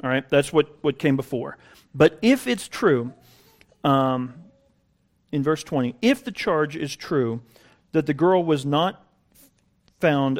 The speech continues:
a virgin, then they shall bring out the girl to the doorway of her father's house. The men of the city shall stone her to death because she has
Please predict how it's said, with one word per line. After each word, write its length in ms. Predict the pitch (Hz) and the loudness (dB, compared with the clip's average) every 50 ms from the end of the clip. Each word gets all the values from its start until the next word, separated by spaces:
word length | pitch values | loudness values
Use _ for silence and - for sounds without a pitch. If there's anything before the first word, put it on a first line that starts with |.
| - - | -4 -6
a 80 | 135 | -6
virgin, 540 | 123 135 175 175 156 127 127 113 107 110 117 - _ _ _ _ _ _ _ - | -2 -2 0 -2 -2 -4 -6 -10 -10 -10 -12 -14 _ _ _ _ _ _ _ -6
then 120 | 156 151 | -2 0
they 120 | 160 156 147 | 0 0 0
shall 180 | - - 156 | 0 -2 -4
bring 320 | 139 127 143 156 180 214 226 | -2 0 0 0 2 2 0
out 160 | 233 240 233 | -2 -2 -4
the 80 | 240 | -4
girl 200 | 190 190 190 190 190 | -4 -2 -2 -2 -2
to 120 | - - | -6 -8
the 80 | 185 185 | -10 -8
doorway 460 | 147 151 160 160 170 175 180 175 - | -6 -4 -4 -2 -2 -2 -2 -2 -4
of 100 | - 143 | -4 -6
her 100 | 147 139 | -6 -6
father's 420 | - - 139 135 131 180 170 - | -6 -4 -2 -2 -2 -4 -6 -6
house. 420 | - 131 110 110 123 - - - - _ _ _ _ - | -8 -10 -10 -12 -14 -16 -18 -18 -20 _ _ _ _ -8
The 80 | - 139 | -6 -2
men 160 | 139 151 185 | 0 2 2
of 120 | 220 220 226 | 2 0 -2
the 80 | 226 | -4
city 320 | - - 190 165 143 139 127 | -4 -4 -4 -2 -2 -4 -4
shall 200 | - - 131 120 | -6 -8 -8 -8
stone 480 | - - - - - 170 165 185 196 | -8 -10 -8 -4 -2 -2 -2 -2 -4
her 160 | 175 180 196 | -6 -6 -8
to 140 | 180 - - | -10 -10 -14
death 500 | 143 123 - 143 123 110 101 - - - - | -10 -4 0 0 0 -2 -4 -12 -20 -16 -10
because 460 | 139 131 120 120 - - 190 190 196 190 | -8 -8 -8 -8 -6 -2 -2 0 -2 -2
she 160 | - - 180 | -6 -6 -4
has 160 | 151 135 127 | -4 -4 -6